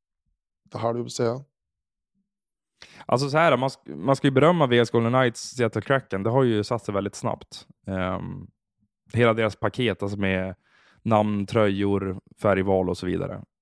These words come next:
Speaker 2: Och de organisationerna har ju gått väldigt bra, eh, ekonomiskt sett sedan de kom in i ligan. Så det är ju, det, det här är ändå liksom en avgörande detalj skulle jag vilja säga när man ska lansera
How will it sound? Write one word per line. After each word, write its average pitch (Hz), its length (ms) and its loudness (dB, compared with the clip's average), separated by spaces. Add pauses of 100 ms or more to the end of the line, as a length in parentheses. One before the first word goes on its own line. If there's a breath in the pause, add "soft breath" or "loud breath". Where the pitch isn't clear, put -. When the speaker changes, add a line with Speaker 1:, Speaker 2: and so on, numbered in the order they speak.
(480)
Speaker 2:
Och 110 100 2
de 123 180 4
organisationerna 120 480 2
har 107 80 2
ju 104 60 0
gått 101 160 -2
väldigt 98 240 -2
bra, 98 380 -2 (380)
eh, 95 160 -8
ekonomiskt 101 520 -2
sett - 180 -8
sedan 92 120 -2
de 92 140 -4
kom 92 160 -4
in 90 120 -2
i 87 40 -4
ligan. 90 320 -8 (1300 soft breath)
Så - 140 -4
det 135 100 4
är 147 80 4
ju, 151 400 6
det, 139 240 0
det 139 60 -2
här 160 160 2
är 208 160 4
ändå 165 180 0
liksom 135 200 -4
en 127 100 0
avgörande 117 520 4
detalj 139 280 2
skulle 113 200 -6
jag 113 60 -2
vilja 104 120 0
säga 101 180 -2
när 101 80 -6
man 98 80 -8
ska 104 120 -8
lansera 95 600 2